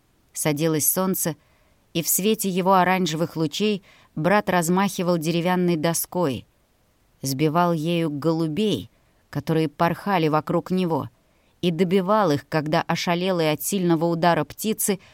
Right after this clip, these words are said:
падали на бетонный пол. Брат выглядел как игрок в бейсбол. На нём была кепка — он отбивал голубей, словно те были мячиками,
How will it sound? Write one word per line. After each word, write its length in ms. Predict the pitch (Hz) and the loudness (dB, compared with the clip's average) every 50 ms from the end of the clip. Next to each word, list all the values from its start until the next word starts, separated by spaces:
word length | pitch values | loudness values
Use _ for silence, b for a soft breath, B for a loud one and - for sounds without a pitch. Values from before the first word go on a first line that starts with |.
| b b _ | b b _
падали 380 | - 196 190 180 190 185 180 180 | 2 2 2 4 2 2 2 4
на 120 | 175 175 170 | 2 2 2
бетонный 540 | 156 175 - - 175 170 175 175 175 170 | 0 -2 0 0 2 2 4 2 2 0
пол. 320 | - - 160 151 135 127 113 - _ _ _ _ _ _ _ _ _ _ _ _ _ _ _ _ _ _ _ _ _ _ _ _ _ _ _ _ - | 0 -2 -2 -4 -2 -4 -8 -12 _ _ _ _ _ _ _ _ _ _ _ _ _ _ _ _ _ _ _ _ _ _ _ _ _ _ _ _ -4
Брат 360 | 160 160 180 190 190 185 - | -2 2 4 4 4 2 2
выглядел 540 | 180 190 190 170 175 175 170 160 175 175 165 | 0 0 0 2 0 0 2 2 2 2 2
как 300 | - 185 180 170 - - - | 2 0 0 0 -2 -4 -4
игрок 540 | 196 170 151 175 185 190 180 - - - - - | -4 0 2 4 4 4 2 0 -6 -18 -20 -12
в 120 | - 151 151 | -8 -6 -2
бейсбол. 640 | 147 180 190 196 185 185 175 214 226 180 147 120 117 - _ _ _ _ _ _ _ _ _ _ _ | 2 2 2 2 2 0 0 2 2 2 0 -2 -8 -14 _ _ _ _ _ _ _ _ _ _ _
На 160 | - 147 151 160 | 0 2 4 4
нём 240 | 180 208 226 208 | 6 6 4 4
была 260 | 165 165 151 147 143 139 | 4 4 4 4 2 0
кепка — 640 | - - - 175 196 196 - - - 190 180 175 - _ _ _ _ _ _ _ _ _ | -2 -6 -2 0 0 0 0 -2 -2 -2 -2 -2 -6 _ _ _ _ _ _ _ _ _
он 180 | - 196 202 190 - | 0 2 2 2 2
отбивал 500 | 196 196 175 165 190 196 185 202 196 196 | 0 0 2 2 2 4 6 6 4 4
голубей, 460 | 175 175 190 190 196 180 220 247 240 | 4 2 2 2 2 2 2 2 2
словно 400 | 196 - 165 170 165 160 180 180 | 2 2 0 0 2 2 2 2
те 180 | 165 - 220 226 | 2 2 0 0
были 220 | 185 196 190 196 | 0 0 0 2
мячиками, 800 | 190 190 196 208 214 170 - - - - 135 135 131 113 104 | 0 2 2 0 0 0 -2 -4 -6 -4 -2 -2 -2 -4 -6